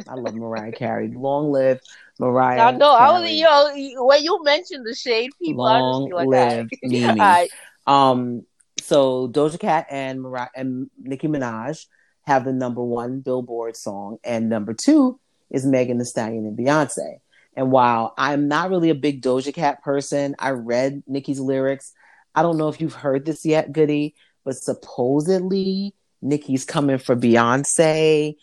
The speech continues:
Speaker 1: Um, that, yeah,
Speaker 2: I heard
Speaker 1: so
Speaker 2: about that, but I don't really give
Speaker 1: It's
Speaker 2: any of that,
Speaker 1: probably
Speaker 2: um,
Speaker 1: true.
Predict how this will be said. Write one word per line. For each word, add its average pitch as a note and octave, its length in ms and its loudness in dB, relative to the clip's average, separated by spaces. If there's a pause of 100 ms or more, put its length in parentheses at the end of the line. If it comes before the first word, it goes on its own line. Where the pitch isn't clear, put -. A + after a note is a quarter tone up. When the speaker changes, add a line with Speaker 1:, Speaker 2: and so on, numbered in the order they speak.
(380)
Speaker 1:
Um, A#2+ 760 -8 (100)
that, B2+ 220 -2 (200)
yeah, A#2 680 2
Speaker 2:
I C4 260 4
heard G#3+ 300 0
Speaker 1:
so G3+ 60 -4
Speaker 2:
about F3+ 320 2
that, F3+ 300 0
but F#3+ 240 -4
I C4 80 6
don't C#4+ 280 0
really G#3 420 -4
give G3 260 -8 (120)
Speaker 1:
It's G3 160 0
Speaker 2:
any F3 80 -6
of E3 60 0
that, C#4 40 2
Speaker 1:
probably E3 380 0
Speaker 2:
um, D3+ 100 -8
Speaker 1:
true. D3 360 -10